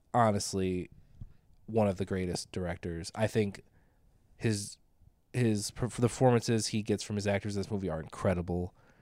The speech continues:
as far as his job as a director. I think he knows exactly where to put the camera. I think the movement in this is fantastic.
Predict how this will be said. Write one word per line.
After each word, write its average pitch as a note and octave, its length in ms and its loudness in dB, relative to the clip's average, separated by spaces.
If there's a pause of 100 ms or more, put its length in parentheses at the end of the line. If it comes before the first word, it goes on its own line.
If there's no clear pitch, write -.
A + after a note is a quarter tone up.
(220)
as - 60 -18
far G2+ 120 2
as F#2 120 0
his G2 100 -2
job F2+ 220 -2
as F2+ 80 -2
a F#2+ 60 -2
director. F2 280 -4
I F#2 60 -2
think G#2+ 160 -4
he G#2 100 0
knows F#2+ 160 0
exactly G2 480 4
where F#2+ 100 0
to G2 60 -2
put - 180 0
the G2+ 60 -2
camera. G2+ 380 -2
I A2 100 0
think A#2+ 180 -2
the A2 80 0
movement G#2+ 560 0
in G#2 120 -4
this G2+ 200 -4
is F#2 120 -8
fantastic. - 920 -6